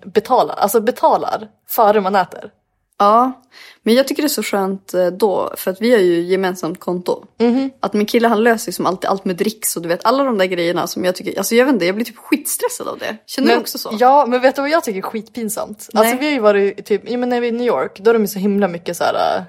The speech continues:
Speaker 1: alltså dricks, det är liksom deras lön typ.
Speaker 2: Ja.
Speaker 1: Och jag kan tycka det är så sjukt pinsamt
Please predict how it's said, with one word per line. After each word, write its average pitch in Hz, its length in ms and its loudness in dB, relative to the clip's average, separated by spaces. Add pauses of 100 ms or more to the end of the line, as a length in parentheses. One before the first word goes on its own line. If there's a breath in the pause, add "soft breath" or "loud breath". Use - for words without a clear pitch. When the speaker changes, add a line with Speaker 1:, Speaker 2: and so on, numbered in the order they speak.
(160)
Speaker 1:
alltså - 180 -2
dricks, - 600 -6
det 190 120 2
är 185 60 4
liksom 175 200 -6
deras 170 220 0
lön 190 340 0
typ. - 180 -6 (600 soft breath)
Speaker 2:
Ja. 226 260 2 (160)
Speaker 1:
Och 226 60 6
jag 233 80 6
kan 262 100 2
tycka 262 140 -4
det 247 40 0
är 233 140 -4
så - 0 -
sjukt - 560 -6
pinsamt 214 680 0